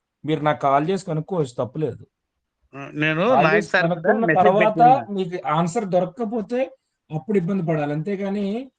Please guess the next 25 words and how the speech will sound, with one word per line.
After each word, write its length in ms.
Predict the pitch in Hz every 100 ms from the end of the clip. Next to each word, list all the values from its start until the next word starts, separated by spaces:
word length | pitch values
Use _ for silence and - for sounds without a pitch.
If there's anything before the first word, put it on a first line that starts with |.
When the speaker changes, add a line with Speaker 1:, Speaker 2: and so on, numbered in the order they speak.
| _ _ _ -
Speaker 1:
ఇప్పుడు 180 | 135
సపోజ్ 300 | 143 151 208 196
చాలా 180 | 180 233
మంది 160 | 277 247
ఉన్నారు, 180 | 196
ఇప్పుడు 200 | 156 156
ఏమైంది, 440 | 160 170 202 202 196
Zedpay-లో 440 | 190 180 175 196 196
నాకు 260 | 190 190
Speaker 2:
ఆ, 40 | 170
ఆ. 60 |
Speaker 1:
అమౌంట్ 260 | 165 196 190 185 175
వాలెట్ 300 | 165 170 180
లో 80 | 196
ఉంది 160 | 185 185
సార్, 140 | 175
కనిపించట్లేదు 600 | 160 160 170 185 165 143
అన్నారు. 220 | 110 104 _ _ _ _ _ _ _ _
Speaker 2:
ఆ, 140 | - 175
Speaker 1:
Zedbuzz-ని 580 | 226 156 151 175 180 170
ఓపెన్ 180 | 156
Speaker 2:
మీరు 140 | 190 214
Speaker 1:
చేయండి. 240 | 175 165
Speaker 2:
అట్లా, 80 | 185 196 277 214 170
నేనైతే 520 | 175 196 202 185 226